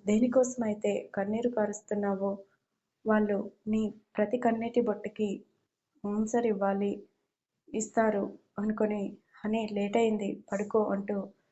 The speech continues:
తన్ని వదులుతాడు. ద్రోణ పిలుపుకి ఈ లోకంలోకి వచ్చిన అన్వి బాధని కంట్రోల్ చేసుకొని ద్రోణకి దూరంగా జరిగి సైలెంట్గా తన ప్లేస్లోకి వెళ్ళి అటువైపు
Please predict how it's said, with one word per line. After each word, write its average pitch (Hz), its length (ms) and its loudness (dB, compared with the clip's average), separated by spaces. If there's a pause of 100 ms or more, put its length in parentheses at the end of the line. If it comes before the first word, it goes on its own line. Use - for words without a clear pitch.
(240)
తన్ని 214 220 2
వదులుతాడు. 202 600 2 (480)
ద్రోణ 226 300 4
పిలుపుకి 220 520 0 (200)
ఈ 214 120 0
లోకంలోకి 226 600 2
వచ్చిన 202 380 -2
అన్వి 196 340 2 (640)
బాధని 214 360 4
కంట్రోల్ 214 400 4
చేసుకొని 202 520 -2 (180)
ద్రోణకి 214 480 0
దూరంగా 208 520 0
జరిగి 196 400 -2 (180)
సైలెంట్గా 226 680 0
తన 214 200 2
ప్లేస్లోకి 202 580 0
వెళ్ళి 196 320 4 (580)
అటువైపు 214 500 2